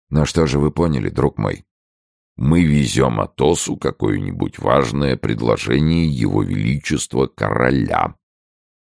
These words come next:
Арамис ответил нечто нечленораздельное. «Не говорите мне ничего больше», продолжал простодушный Портос, стараясь уравновесить тележку, чтобы избежать лишней тряски. «Не говорите,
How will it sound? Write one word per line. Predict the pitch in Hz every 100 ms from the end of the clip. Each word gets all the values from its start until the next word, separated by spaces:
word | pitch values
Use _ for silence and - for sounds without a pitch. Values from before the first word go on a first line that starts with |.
| _ _ _
Арамис | 76 90 107 110 90
ответил | 78 85 85 82
нечто | 78 76 71 - 73
нечленораздельное. | 71 71 67 - 67 65 64 58 - 50 50 50 50 - _ _ _ _ -
«Не | - - 87
говорите | 95 104 120 117 107
мне | 104 90
ничего | 76 - 58 62
больше», | 58 - 50 - - 50 _ _ -
продолжал | 62 57 58 50 69 71
простодушный | 62 62 60 55 60 62
Портос, | - 58 - - 53 - - _ -
стараясь | - 76 65 58 -
уравновесить | 67 71 80 76 62 - - -
тележку, | - 58 76 - 82
чтобы | - - 57 57
избежать | 50 - 53 55 62 55
лишней | 57 57 58 57
тряски. | - 58 50 - - 50 - _ _ _ _ _ _ -
«Не | 87 104
говорите, | 117 113 73 - - -